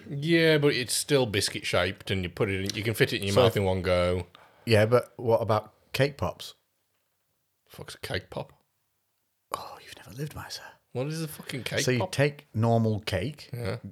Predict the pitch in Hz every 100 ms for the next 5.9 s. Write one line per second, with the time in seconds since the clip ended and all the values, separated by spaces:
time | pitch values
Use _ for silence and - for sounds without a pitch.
0 | - 98 95 - 98 90 143 - 101 92
1 | 107 - _ 104 101 92 127 107 92 -
2 | 98 98 90 107 85 104 120 - - -
3 | 107 - 98 95 87 95 92 92 - _
4 | - 107 104 - 98 101 98 101 101 95
5 | 90 90 90 92 82 - - 92 92